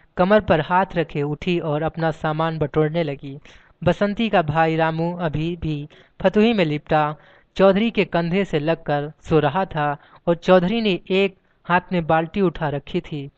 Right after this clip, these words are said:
अगर चौधरी ने रामू को कंधे पर से नीचे उतार दिया होता तो कुछ सामान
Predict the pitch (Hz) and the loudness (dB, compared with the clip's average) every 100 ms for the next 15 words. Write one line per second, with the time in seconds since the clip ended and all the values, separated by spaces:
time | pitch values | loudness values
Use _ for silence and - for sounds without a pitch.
0 | _ - - 170 190 185 190 175 220 220 | _ -18 -6 -2 -2 2 2 4 0 0
1 | 180 170 180 202 185 147 160 160 190 175 | 0 0 0 -4 -4 -4 -4 -2 -2 -2
2 | 156 165 156 160 190 175 156 151 147 139 | -4 -4 -6 -6 -2 -2 0 -2 -2 -4
3 | 151 151 139 165 165 156 156 - - - | -4 -2 -2 0 2 0 -2 -16 -18 -10
4 | 180 233 226 - 170 160 160 | -2 0 0 0 0 2 0